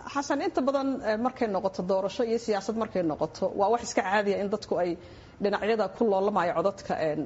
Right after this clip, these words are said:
codbixiyaasha inay kala raacaan. Laakiin ma jira, markaad fiiriso Soomaalida, waxay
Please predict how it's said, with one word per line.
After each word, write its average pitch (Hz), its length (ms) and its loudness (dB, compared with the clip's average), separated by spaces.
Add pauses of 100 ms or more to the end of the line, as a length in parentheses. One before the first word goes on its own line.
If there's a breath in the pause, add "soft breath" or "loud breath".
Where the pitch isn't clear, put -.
(220)
codbixiyaasha 185 600 -2
inay 190 200 0
kala 156 260 0
raacaan. 160 300 2 (380 loud breath)
Laakiin 247 300 2
ma 349 80 -2
jira, 254 280 0 (380)
markaad 247 320 0
fiiriso 202 340 0
Soomaalida, 190 600 0 (580 loud breath)
waxay 254 240 2